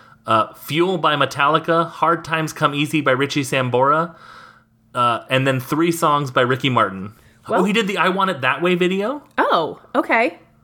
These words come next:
Speaker 1: He did a bunch of ninety-eight Degrees videos. He did the Bye Bye Bye video.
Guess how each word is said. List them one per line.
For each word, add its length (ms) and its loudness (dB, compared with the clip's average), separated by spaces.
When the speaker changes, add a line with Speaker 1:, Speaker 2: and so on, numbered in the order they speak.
Speaker 1:
He 140 0
did 200 0
a 60 4
bunch 400 0
of 100 0
ninety-eight 400 0
Degrees 380 0
videos. 380 0
He 80 -2
did 120 0
the 60 0
Bye 200 0
Bye 180 2
Bye 320 2
video. 500 0